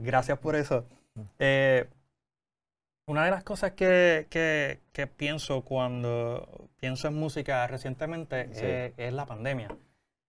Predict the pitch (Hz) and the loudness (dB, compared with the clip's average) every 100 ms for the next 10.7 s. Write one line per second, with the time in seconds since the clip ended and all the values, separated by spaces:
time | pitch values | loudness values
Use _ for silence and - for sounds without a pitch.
0 | _ - - 101 98 92 - - _ _ | _ -18 -10 -6 -6 -8 -12 -20 _ _
1 | _ _ _ _ _ _ _ _ _ _ | _ _ _ _ _ _ _ _ _ _
2 | _ - 143 156 175 175 - 156 151 143 | _ 0 4 6 4 2 0 0 0 -2
3 | 147 143 147 - 147 156 147 135 147 143 | -2 0 0 -4 -4 -2 -2 2 2 2
4 | 135 139 135 131 143 139 139 - - 131 | -2 -4 -4 -2 -2 0 -4 -8 -4 -2
5 | 123 123 - 131 135 - _ 135 135 - | -2 -6 -4 -2 -4 -10 _ -2 -2 -2
6 | 147 139 - 135 - 139 131 123 123 156 | -4 -4 -4 -6 -4 -2 -2 0 -2 -2
7 | 127 113 110 104 _ _ 110 104 110 110 | -4 -6 -6 -10 _ _ -10 -8 -6 -8
8 | - 139 135 131 139 127 110 110 _ _ | -8 -6 -6 -6 -2 -2 -2 -6 _ _
9 | 98 92 90 - 156 185 185 180 175 170 | -8 -8 -2 2 4 4 2 2 2 2
10 | 170 165 156 147 147 143 - | 0 -2 -4 -6 -6 -6 -10